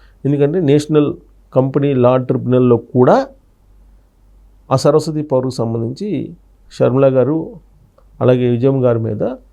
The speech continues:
జగన్మోహన్ రెడ్డి గారు రీసెంట్గానే విజయం సాధించారు కూడా. ఇస్తానన్నట్టు సరవతి-, సరస్వతి పవర్ ప్లాంట్స్ షేర్లు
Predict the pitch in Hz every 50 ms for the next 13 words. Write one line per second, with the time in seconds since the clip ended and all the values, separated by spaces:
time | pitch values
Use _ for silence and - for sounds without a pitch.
0 | _ _ _ _ - 139 127 135 151 160 151 139 123 131 123 113 107 110 131 -
1 | 185 147 127 139 165 165 - 190 180 160 160 139 135 127 135 151 156 143 120 117
2 | 127 - _ _ _ _ _ _ _ _ - 131 131 123 135 160 160 135 - -
3 | 113 110 107 107 107 101 - 110 107 104 - - - 127 117 104 - - - _
4 | _ _ _ _ _ _ _ _ _ _ _ _ _ _ _ _ - - - _
5 | - 139 135 - 156 147 143 143 143 135 127 - 143 - - 127 131 135 135 135
6 | - 127 - - - 120 131 131 131 - 147 127 117 127 123 123 120 - - 127
7 | 123 127 123 120 - 127 113 113 - - _ - - - 160 175 180 170 170 143
8 | 113 107 123 -